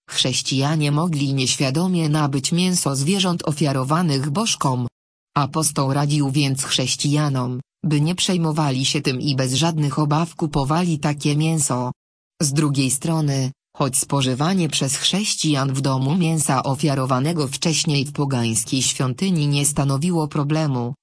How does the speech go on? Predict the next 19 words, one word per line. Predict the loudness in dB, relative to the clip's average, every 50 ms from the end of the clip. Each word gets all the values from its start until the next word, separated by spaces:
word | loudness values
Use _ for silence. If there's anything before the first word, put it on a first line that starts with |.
| _ _ -2
to | 0 0
jednak | 0 0 0 -2 -2 -2 -2 -4 -2
praktyka | -2 0 0 0 -2 -2 -4 -4 -2 -2 0 -2 0
uczęszczania | 0 -2 -2 0 0 0 0 0 -2 0 0 0 0 0 0
do | 0 -2
pogańskich | 0 -2 -2 0 0 0 0 0 0 -2 -2 -2 -2 -2 0
świątyń | -2 -2 0 0 0 0 0 0 0 0 0 0
oraz | 0 2 2 2 0 0 -2
uczestniczenia | -2 -2 -2 0 0 0 0 0 0 0 0 0 0 0 0 0 0 -2
w | -4 -4
pogańskich | -4 -4 -2 0 0 0 0 0 -2 -2 0 -2 -2 -2 -2
świętach | -2 0 0 0 0 0 0 0 -2 -2 -2 -2
i | -4 -2
ucztach | -2 -4 -4 -2 -4 -2 0 0 0 0
była | 0 0 2 2 2 2
stanowczo | 0 0 0 0 2 0 0 -2 -2 -2 -2 0
zakazana | 0 0 0 0 0 0 0 2 2 2 2 2 2 2
dla | 2 2 2 2
chrześcijan. | 2 2 0 2 0 0 -2 0 0 0 2 2 0 0 -2 -4